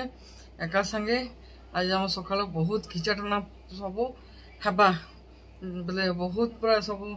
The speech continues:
ଗାଡ଼ି ଧୋଇବା ଷ୍ଟାର୍ଟ କରିଦେଲା। ସବୁ ମୁଇଁ ଦେଖାବି, ଯାହା ଯାହା ସୁଟିଂ କରବି, ଆଉ ସବୁ ଆପଣଙ୍କ ସାଙ୍ଗେ ସେୟାର କରବି, ଯେନ୍ଟା କରିପାରବି କହନ୍ତୁ। ଆଉ ରାତିରେ ଫେର ପଜନ୍ତିଆ ଅଛେ, ପଜନ୍ତିଆ ବ୍ଲଗ୍ ଆଉ ଗୁଟେ ହେବା,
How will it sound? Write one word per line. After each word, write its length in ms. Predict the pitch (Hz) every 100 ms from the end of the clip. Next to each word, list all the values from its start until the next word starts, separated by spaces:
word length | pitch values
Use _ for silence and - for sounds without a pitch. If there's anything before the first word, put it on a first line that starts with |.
| - - - 175
ଗାଡ଼ି 200 | 196 214
ଧୋଇବା 200 | 220 208
ଷ୍ଟାର୍ଟ 220 | - 214 -
କରିଦେଲା। 300 | 214 202 233
ସବୁ 220 | 240 240 262
ମୁଇଁ 120 | 269
ଦେଖାବି, 360 | 247 185 208 226 208
ଯାହା 140 | 202
ଯାହା 200 | 196 233 240 - - - -
ସୁଟିଂ 280 | 196 180 208
କରବି, 380 | 202 202 196 262 302 -
ଆଉ 160 | - 165
ସବୁ 260 | 165 180 208
ଆପଣଙ୍କ 220 | 202 196 180
ସାଙ୍ଗେ 160 | 185 170
ସେୟାର 180 | 175 170
କରବି, 240 | 180 160 202 233 - - - -
ଯେନ୍ଟା 220 | 208 214 202
କରିପାରବି 500 | 202 214 196 170 208
କହନ୍ତୁ। 300 | 196 196 220
ଆଉ 120 | -
ରାତିରେ 300 | 185 180 208 202
ଫେର 160 | 202 175
ପଜନ୍ତିଆ 400 | 180 180 170 214 214
ଅଛେ, 180 | 208 240 240 - - - -
ପଜନ୍ତିଆ 360 | 214 214 214 240
ବ୍ଲଗ୍ 260 | 226 233 226
ଆଉ 140 | - 190
ଗୁଟେ 200 | 185 226
ହେବା, 220 | 233 233